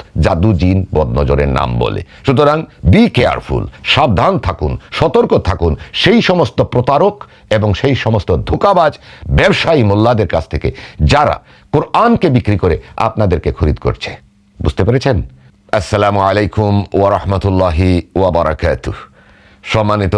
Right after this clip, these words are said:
দিনদার দর্শক এবং শ্রোতা, আপনাদের দীর্ঘদিনের প্রতীক্ষার পর ইনশাআল্লাহ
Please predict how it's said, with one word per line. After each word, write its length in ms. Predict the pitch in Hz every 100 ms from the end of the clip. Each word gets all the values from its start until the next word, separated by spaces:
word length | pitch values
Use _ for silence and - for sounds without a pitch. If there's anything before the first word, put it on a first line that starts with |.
| 90
দিনদার 360 | 92 90 87 73 - - 78 95
দর্শক 320 | 87 - 110 107
এবং 120 | 85 87 -
শ্রোতা, 320 | 87 85 107 120 _ _ - - - _ _ 92
আপনাদের 340 | 92 98 101 80
দীর্ঘদিনের 560 | 98 98 101 104 104 101 85
প্রতীক্ষার 480 | 92 95 87 95 69
পর 140 | 78 69 - _ _ _ 92
ইনশাআল্লাহ 640 | 90 110 98 92 90 104